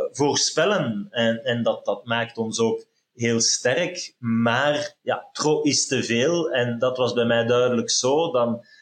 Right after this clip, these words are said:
ehm, ging ik met alcohol dat stemmetje, eh, stil krijgen. Of, of, eh, kalmeringspillen en,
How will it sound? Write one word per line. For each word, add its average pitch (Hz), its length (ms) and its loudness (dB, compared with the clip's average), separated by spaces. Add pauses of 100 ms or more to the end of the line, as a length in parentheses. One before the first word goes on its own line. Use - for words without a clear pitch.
(140)
ehm, 113 680 2 (140)
ging 120 260 0
ik - 300 -6
met 113 240 -4
alcohol 131 680 2
dat 143 200 0
stemmetje, 147 640 0
eh, 135 440 2 (380)
stil 156 440 0
krijgen. 151 720 2
Of, 131 240 -2
of, 123 340 -4
eh, 110 260 2
kalmeringspillen 120 1300 0
en, 110 340 -2